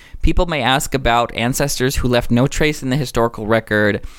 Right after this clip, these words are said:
and there's no way that we could do the temple work for that person, uh, and there's no way that that person has access to valid ordinances that we know of. And our st-, instinct is to, to say, "Oh, well, s-,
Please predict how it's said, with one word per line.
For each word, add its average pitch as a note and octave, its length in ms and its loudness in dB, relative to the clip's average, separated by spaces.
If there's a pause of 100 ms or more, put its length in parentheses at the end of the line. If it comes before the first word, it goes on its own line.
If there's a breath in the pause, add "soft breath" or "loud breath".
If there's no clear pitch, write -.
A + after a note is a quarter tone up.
(100)
and A2 100 -2
there's A2 140 0
no A#2+ 200 4
way C3 220 2
that A#2 140 0
we B2 80 0
could A#2+ 200 -4
do B2 140 0
the A#2 80 2
temple A#2 380 0
work A2 180 -2
for - 80 -6
that G#2 180 0
person, A2 680 0 (840 soft breath)
uh, - 40 -4 (500)
and A2+ 140 0
there's G#2+ 160 0
no B2+ 180 2
way B2+ 200 0
that A2+ 180 -4
that A2 160 0
person A#2+ 380 0
has A#2+ 340 0
access A2+ 400 0
to A2+ 140 -4
valid G#2+ 340 2
ordinances G#2+ 560 0
that F2 160 -2
we G#2+ 100 0
know G2 260 2
of. F#2 300 0 (520 loud breath)
And C#3 80 0
our C#3+ 100 2
st-, - 260 -2
instinct E3+ 480 -2
is - 280 -8
to, B2+ 240 -12
to B2+ 120 -2
say, B2 380 0 (400 loud breath)
"Oh, A3+ 200 2
well, B2 340 0
s-, - 140 -6